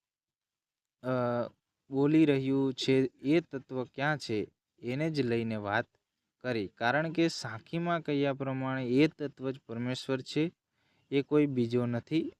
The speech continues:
આમ આખી વાતનો સાર આ એક સાખીમાં રહેલો છે. કબીર સાહેબની અન્ય વાણીઓમાં પણ એ જ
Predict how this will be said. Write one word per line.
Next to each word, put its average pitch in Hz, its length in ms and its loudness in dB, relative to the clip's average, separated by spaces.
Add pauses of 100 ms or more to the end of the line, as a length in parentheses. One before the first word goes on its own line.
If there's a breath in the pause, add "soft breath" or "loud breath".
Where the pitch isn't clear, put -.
આમ 123 160 -6 (100)
આખી - 420 0
વાતનો 143 440 0
સાર 120 360 -4 (240)
આ 104 100 -6
એક 123 260 0
સાખીમાં 110 560 -6
રહેલો 127 360 0
છે. 107 280 -10 (720)
કબીર 170 260 2
સાહેબની 165 460 4
અન્ય 143 380 2
વાણીઓમાં 170 1200 0
પણ 156 260 -2 (100)
એ 156 160 6
જ 165 160 2